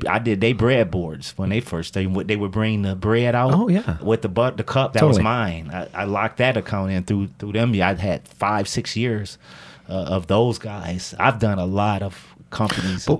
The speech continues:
Speaker 1: Uh,
Speaker 3: one of the things you talked about, um,
Speaker 1: Mm-hmm.
Speaker 3: when just saying getting
Speaker 1: Yeah.
Speaker 3: outside of Rockford to get,
Speaker 1: Right.
Speaker 3: because we, we see that. If people don't leave Rockford, they have a, a much different mindset.
Speaker 2: Much different pri-,
Speaker 3: Fred
Speaker 2: mindset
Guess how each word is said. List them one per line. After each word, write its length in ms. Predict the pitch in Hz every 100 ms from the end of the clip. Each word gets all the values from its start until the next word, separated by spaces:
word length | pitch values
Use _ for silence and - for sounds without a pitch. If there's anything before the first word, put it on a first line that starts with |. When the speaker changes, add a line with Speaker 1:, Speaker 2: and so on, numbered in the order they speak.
| 151
Speaker 1:
Uh, 140 | 151
Speaker 3:
one 160 | 151 180
of 80 |
the 20 | 147
things 160 | 139
you 60 | 113
talked 260 | 123 113
about, 240 | - 98 90 -
um, 220 | 101 98 104
Speaker 1:
Mm-hmm. 120 | 127
Speaker 3:
when 120 | 123
just 220 | 113 113
saying 220 | 135 113 98
getting 180 | 120
Speaker 1:
Yeah. 100 | 104
Speaker 3:
outside 280 | 101 - 107
of 40 | 95
Rockford 360 | 95 95 95
to 80 | 82
get, 220 | 92 92 -
Speaker 1:
Right. 160 | 98 107
Speaker 3:
because 220 | 135 117
we, 100 | 165
we 180 | - 170
see 200 | - 156
that. 260 | 95 85 123
If 120 | 107
people 260 | 160 - 123
don't 240 | 120 110
leave 180 | 123 113
Rockford, 360 | 101 90 104
they 60 | 107
have 180 | 131 90
a, 80 | 80 - -
a 60 | 90
much 280 | 104 - -
different 360 | 92 101 82
mindset. 480 | 92 85 90 - 87
Speaker 2:
Much 280 | 101 120 -
different 200 | 87 82
pri-, 160 | 87 -
Speaker 3:
Fred 320 | 98 123
Speaker 2:
mindset 80 | 165